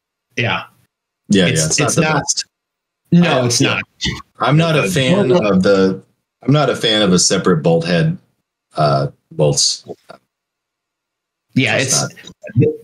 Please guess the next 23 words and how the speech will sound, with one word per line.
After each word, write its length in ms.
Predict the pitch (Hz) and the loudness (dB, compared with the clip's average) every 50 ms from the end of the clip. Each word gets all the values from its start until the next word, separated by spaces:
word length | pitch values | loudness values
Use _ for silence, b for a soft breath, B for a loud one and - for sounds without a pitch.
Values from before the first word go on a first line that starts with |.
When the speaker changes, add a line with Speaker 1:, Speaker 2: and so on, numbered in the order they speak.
| 135 147 | -2 -2
Speaker 1:
the, 240 | 143 - - - 151 | -2 -2 -2 -2 -2
the 60 | 143 139 | 0 -2
thing 240 | 147 196 190 180 | -2 -2 0 0
is, 220 | 180 180 185 160 127 | 0 0 0 0 -2
the 80 | 143 | -2
funny 200 | - - 180 170 170 | -2 -2 -2 -2 -2
thing 180 | 165 156 147 | -2 -2 0
is 160 | 147 147 117 113 | 0 0 0 0
the, 400 | 123 123 120 117 - - - - - | 0 0 0 -2 -2 -4 -8 -6 -2
the 140 | - 131 123 | -2 -2 0
cleaning 520 | - - 143 160 180 185 180 170 156 143 | 0 0 0 0 0 0 0 0 0 0
rod 300 | 139 139 135 131 127 123 | 0 0 0 0 -2 -2
actually 540 | - 127 131 135 131 - - 135 127 120 117 | -2 -2 -2 -2 -2 -2 0 0 0 0 0
acts, 640 | 120 131 135 131 127 123 120 - - - - - - | -2 -2 0 -2 -2 -2 -4 -2 -2 -2 -2 -2 -2
um, 240 | 120 113 113 113 | 0 0 2 2
it, 160 | 107 104 - - | 0 0 -2 -2
it 80 | 127 | -2
has 220 | 123 135 143 135 135 | -2 0 0 0 0
a 100 | 120 117 | -2 0
brass 380 | 117 135 135 139 139 139 - - | 0 0 0 0 -2 -4 -2 -2
tipped 220 | 160 147 - - | -2 -2 -2 -4
cleaning 400 | - - 139 131 123 117 113 110 | -2 -2 0 0 2 2 2 2
rod, 420 | 110 113 107 104 117 117 123 120 | 2 2 2 2 2 2 0 0